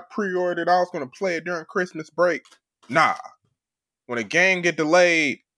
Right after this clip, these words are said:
yes sir. Yes sir. It's finna look good. They finna fix the graphics. It should be less bugs.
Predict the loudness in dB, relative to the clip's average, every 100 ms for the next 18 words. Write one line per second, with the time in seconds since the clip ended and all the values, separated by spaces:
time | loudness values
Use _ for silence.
0 | -6 4 4 4 2 4 4 2 -6 -18
1 | _ _ _ _ -6 0 2 0 0 2
2 | 2 -2 -6 -4 -4 -4 -6 -4 -6 -4
3 | -2 -2 -2 -6 -10 _ _ -4 -4 -4
4 | -8 -6 -6 -6 -6 0 2 0 -6 -12
5 | -6 -6 -6 -8 -2 -2 -2 -4 -6 -6
6 | -10 -18 _